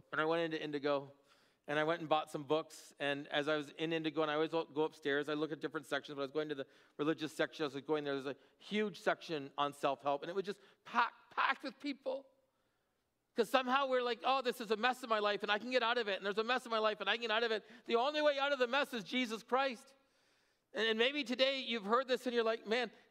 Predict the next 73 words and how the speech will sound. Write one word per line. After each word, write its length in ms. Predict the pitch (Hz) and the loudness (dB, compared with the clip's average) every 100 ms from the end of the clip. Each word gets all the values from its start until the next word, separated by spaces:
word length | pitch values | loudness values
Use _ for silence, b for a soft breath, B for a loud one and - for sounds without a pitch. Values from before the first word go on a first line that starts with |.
| - | 0
I 180 | 233 | 0
need 200 | 269 285 | 2 -2
to 80 | 262 | 0
repent," 440 | 240 214 - 254 - | 0 0 0 0 2
or 120 | 202 | 2
God's 320 | 180 262 285 | 2 0 0
Spirit's 300 | - 302 240 | -2 0 2
been 120 | 233 | 0
working 340 | 214 254 262 254 | 0 -2 -4 -4
in 120 | 214 | -2
your 120 | 214 | 0
life 300 | 208 262 233 B B | 2 2 0 B B
time 240 | - 247 240 | -2 -2 -2
and 80 | |
time 160 | 214 220 | -2 0
again. 260 | 220 240 226 | 0 -2 -2
You've 80 | |
been 140 | 175 156 | -6 -4
quenching 460 | - 277 - 277 | -2 -2 -2 -6
him 160 | 226 220 | -2 -2
or 60 | 175 | -2
grieving 380 | 180 262 262 | -2 -2 -2
him, 80 | 220 | -4
but 120 | 190 | -4
today 340 | 185 180 220 294 | -6 -2 0 0
is 120 | 240 | -4
the 80 | 202 | -4
day 300 | 180 254 - B - | 0 0 0 B 0
where 120 | 190 | 0
he's 100 | - | 0
calling 360 | - 240 285 | 0 2 2
you 120 | 269 208 | -2 -2
to 100 | 180 | -2
be 260 | 254 269 | 0 2
his 160 | 214 165 | 0 0
daughter 400 | 190 220 269 226 | 0 2 2 -2
and 120 | 175 | -2
son, 280 | - 262 233 | 0 0 2
where 120 | 190 | 0
he's 100 | 180 | 2
asking 360 | 220 254 247 247 | 2 0 -6 -6
you 80 | - B - | -6 B -2
to 80 | 214 | 0
repent 380 | - 214 285 - | 0 2 2 0
and 80 | 175 | -6
to 80 | 175 | -4
turn 300 | - 269 208 B | 2 0 0 B
from 160 | 233 202 | 0 2
whatever 360 | 185 277 294 | 4 2 2
it 60 | 285 | 0
is 160 | 269 208 | 0 -2
you've 180 | 202 | -4
trusted 380 | - 294 - 254 | 2 2 2 0
in, 140 | 220 190 | 0 0
whatever 340 | 190 269 277 | 0 2 2
it 60 | 269 | 0
is 80 | |
you've 120 | 247 196 | -2 -2
believed 440 | 202 208 269 214 | 0 0 0 2
in, 100 | 190 233 220 | 0 -2 -4
whatever 340 | 180 214 277 | 0 2 2
it 80 | 285 | 0
is 160 | 254 202 | 0 2
your 140 | 208 | 0
hope, 200 | 196 262 | 2 2
and 140 | 196 185 | 0 0
turn 220 | 226 269 | 0 2
to 80 | 233 | -2
him 280 | 185 269 247 | -2 0 0
as 140 | 202 | 0
your 140 | 220 | 0
only 300 | 220 226 226 | 0 -2 -2
hope. 300 | 185 254 220 | 0 0 0